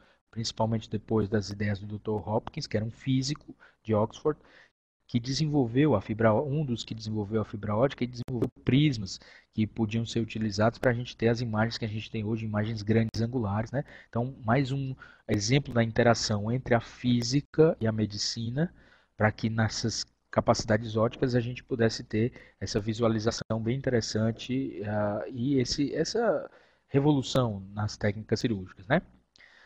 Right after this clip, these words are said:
Aqui eu vou puxar a sardinha um pouco mais pra minha especialidade. Então, eu digo que pros meus alunos lá da U S, pra, quando eu dou aula, assim, às vezes,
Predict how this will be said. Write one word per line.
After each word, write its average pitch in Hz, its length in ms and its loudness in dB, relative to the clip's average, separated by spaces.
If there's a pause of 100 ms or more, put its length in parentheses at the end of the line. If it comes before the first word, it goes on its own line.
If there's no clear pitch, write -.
(220)
Aqui 160 240 0
eu 208 60 2
vou 220 80 4
puxar 175 320 2
a 160 40 2
sardinha 147 340 4
um 156 80 -2
pouco 151 240 -4
mais 127 280 0
pra 123 240 -4
minha 127 220 -4
especialidade. 127 840 -2
Então, 120 280 -8 (200)
eu 117 140 -2
digo 139 220 -2
que 98 400 -6 (440)
pros 101 220 -10
meus 101 220 -6
alunos 107 260 -8
lá 104 140 0
da 98 100 -8
U 101 80 -8
S, 120 300 0
pra, 104 160 -16 (260)
quando 101 120 -16
eu 98 40 -14
dou 101 160 -12
aula, 98 200 -6
assim, 98 220 -18
às 92 140 -18
vezes, 104 300 -10